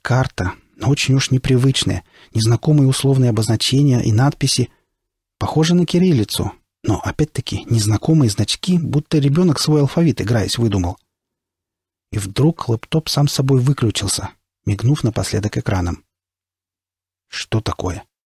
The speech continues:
Я нажал кнопку питания, но ничего не произошло.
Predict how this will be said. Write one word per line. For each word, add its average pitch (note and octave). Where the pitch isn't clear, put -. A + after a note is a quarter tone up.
Я G#2+
нажал G#2+
кнопку -
питания, C#3+
но B2+
ничего D#3+
не D3
произошло. C#3